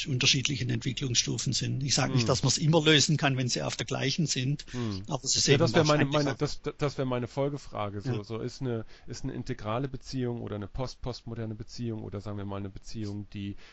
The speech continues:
Speaker 2: über die Schatten und die, die Möglichkeiten von der Postmoderne und vom Pluralismus hinauswächst. Ist das jetzt in deiner, ist aus deiner Perspektive fähig, äh, da immer alle Probleme zu lösen?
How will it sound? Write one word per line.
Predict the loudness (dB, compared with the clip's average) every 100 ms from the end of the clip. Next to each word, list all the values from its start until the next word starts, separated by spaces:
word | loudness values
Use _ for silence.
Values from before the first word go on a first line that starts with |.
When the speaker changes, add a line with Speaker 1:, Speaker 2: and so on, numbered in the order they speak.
| -8
Speaker 2:
über | -2 0 0 -2
die | -4 -6 -6
Schatten | -6 -6 -6 -8 -8 -8
und | -8 -8 -8 -10
die, | -12 -10 -8 -10 -12 -18 -18 -10
die | -4
Möglichkeiten | 0 0 0 -6 -4 -4 -6 -8 -10
von | -8 -6 -4
der | -4
Postmoderne | -4 -4 -6 -8 -4 -4 -4
und | -6 -6
vom | -6
Pluralismus | -4 -4 -4 -6 -6 -6
hinauswächst. | -4 -4 -4 -10 -10
Ist | -8
das | -6 -4
jetzt | -8 -8 -12 -12 -8
in |
deiner, | -4 -2 -2 -4 -6
ist | -12
aus | -10 -10
deiner | -6 -6 -4
Perspektive | -4 -6 -8 -8 -8 -8
fähig, | -6 -2 -2 -4 -10 -18 -20 -20 -14 -6
äh, | -4 -4 -4
da | -6 -4
immer | -2 0 0 -2 -4 -8 -10
alle | -6 -4
Probleme | -4 -6 -2 -2 -2
zu | -2
lösen? | -2 0 -2 0